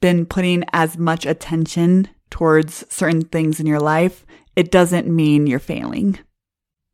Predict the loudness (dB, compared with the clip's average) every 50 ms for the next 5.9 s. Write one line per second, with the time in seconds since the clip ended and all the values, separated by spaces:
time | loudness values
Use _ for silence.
0 | _ _ _ _ _ _ _ _ 0 2 4 6 6 6 6 6 4 4 2 0
1 | 0 -2 -4 -4 -4 -4 -4 -4 -6 -4 -2 -2 0 -2 -2 -2 -2 -2 -2 -2
2 | -2 -2 -2 -2 -2 -4 -6 -8 -8 -8 -6 -2 -2 0 -2 -2 -6 -10 -20 _
3 | -4 0 2 2 2 2 0 -4 -6 -6 -6 -6 -4 -6 -6 -6 -6 -6 -6 -6
4 | -6 -6 -8 -8 -6 -4 -2 -2 -2 -2 -4 -8 _ _ _ _ _ _ _ _
5 | _ _ -4 -2 -2 -2 -4 -2 2 6 8 8 8 8 10 8 8 8